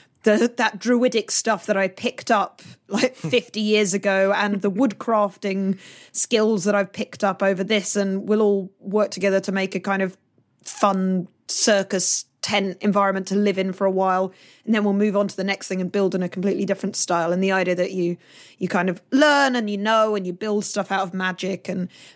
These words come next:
Speaker 1: of course that would all then go, and you'd have something very interesting there with a lot of people whose, like, status and skills become irrelevant.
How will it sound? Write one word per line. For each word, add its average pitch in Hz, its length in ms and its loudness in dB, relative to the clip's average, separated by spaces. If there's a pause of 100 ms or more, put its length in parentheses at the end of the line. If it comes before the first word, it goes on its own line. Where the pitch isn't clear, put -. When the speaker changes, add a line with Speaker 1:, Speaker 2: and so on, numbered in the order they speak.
(220)
Speaker 1:
of - 100 0
course 330 180 4
that 269 200 2
would 247 100 0
all 247 140 0
then 240 500 0
go, 285 320 2
and 185 100 -2
you'd 180 120 -4
have 202 180 -4
something 202 240 2
very 196 200 2
interesting 202 840 0
there 214 280 2
with 185 220 -4
a 190 40 0
lot 208 200 2
of 196 80 -4
people 196 240 -4
whose, 190 400 0 (520)
like, 202 420 0 (120)
status - 580 0
and 180 120 -2
skills 196 480 0
become 180 380 -4
irrelevant. 180 520 -2